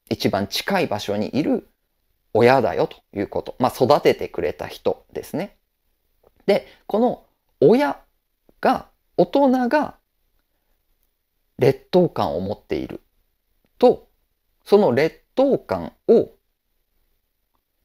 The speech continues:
満たそうとして、子供に劣等感を与えてしまうような行動、言動をしてしまうんだっていうことなんですよ。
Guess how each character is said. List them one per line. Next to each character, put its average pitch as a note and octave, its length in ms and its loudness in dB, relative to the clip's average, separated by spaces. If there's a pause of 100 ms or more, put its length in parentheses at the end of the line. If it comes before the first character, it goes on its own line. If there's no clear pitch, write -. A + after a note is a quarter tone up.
(260)
満 C#3 200 2
た A#3+ 180 -2
そ B3+ 240 4
う - 40 2
と F2 160 -2
し - 120 -8
て、 - 200 -12 (800)
子 C3+ 160 4
供 B2+ 340 4
に G3 340 -2 (1000)
劣 A#2 280 2
等 C#3+ 180 6
感 - 160 -10
を - 160 -12
与 D3 320 -4
え C#3+ 60 -8
て C#3+ 120 -2
し - 140 -6
ま C3 220 -2
う B2 80 -2
よ B2 180 0
う - 20 -8
な C#2+ 180 -8 (600)
行 A#2+ 320 8
動、 G2+ 280 4 (880)
言 A2+ 320 4
動 G#2 160 4
を - 420 2
し - 120 -16
て A#2 120 0
し - 160 -6
ま G#2+ 160 -2
う D#2+ 80 -6
ん - 80 -10
だ F3 120 -2
っ - 60 -16
て - 120 -6
い D#2+ 60 -2
う - 40 -10
こ F2 140 -4
と - 240 -10
な F#2+ 100 -8
ん F2+ 60 -10
で - 80 -16
す - 80 -16
よ。 - 60 -18